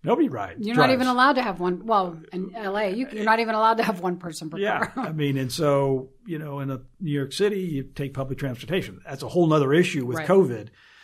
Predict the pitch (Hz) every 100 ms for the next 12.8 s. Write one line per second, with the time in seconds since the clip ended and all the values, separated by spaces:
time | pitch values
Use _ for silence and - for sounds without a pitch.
0 | _ - 123 151 139 131 - _ - 131
1 | 123 117 113 - - 226 226 254 240 240
2 | 226 - 190 175 175 - _ _ 226 240
3 | 254 233 214 196 160 240 208 220 190 -
4 | 208 185 202 190 170 175 202 185 156 -
5 | - - _ _ _ _ _ _ _ _
6 | 262 _ _ 175 208 220 - 208 190 185
7 | 180 156 214 233 175 165 165 170 175 185
8 | 196 196 208 208 196 - - 190 190 190
9 | 175 175 190 127 - 170 165 - 175 165
10 | 139 - - - - - - - - 180
11 | 214 214 180 156 113 131 170 175 180 180
12 | 170 175 160 147 143 170 135